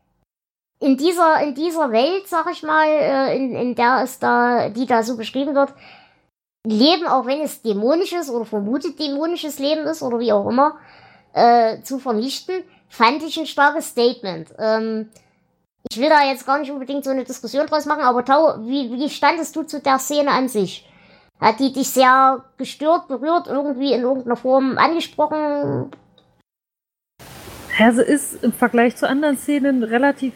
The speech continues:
Speaker 2: wenig beschrieben. Und ich muss auch sagen, als ich das Buch das erste Mal gelesen hab, hab ich auch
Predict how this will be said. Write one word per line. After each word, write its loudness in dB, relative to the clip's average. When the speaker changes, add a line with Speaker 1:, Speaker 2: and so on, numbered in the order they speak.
Speaker 2:
wenig -2
beschrieben. 0
Und -4
ich -20
muss 2
auch 4
sagen, 2
als 0
ich -16
das -12
Buch -8
das -10
erste 0
Mal 2
gelesen 0
hab, 2
hab 2
ich 2
auch 2